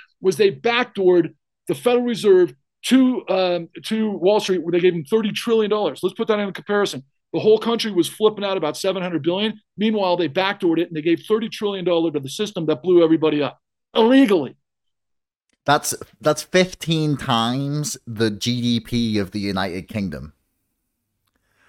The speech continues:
Speaker 2: <laughs> It's like, what? And that, those stories, like, um, Ali Pogue, it makes my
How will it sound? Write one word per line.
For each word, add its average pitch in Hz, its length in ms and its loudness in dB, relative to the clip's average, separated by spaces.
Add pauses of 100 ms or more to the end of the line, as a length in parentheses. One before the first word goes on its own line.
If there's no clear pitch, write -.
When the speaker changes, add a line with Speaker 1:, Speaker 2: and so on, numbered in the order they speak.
(540)
Speaker 2:
<laughs> 113 100 -8 (680)
It's - 540 0
like, - 200 -6
what? 185 580 -2 (680)
And 190 240 2
that, - 240 -2
those 165 200 -2
stories, 175 540 2
like, 120 260 0
um, 110 480 2
Ali 131 220 0
Pogue, 131 400 2 (720)
it - 200 0
makes 156 540 0
my 123 140 -4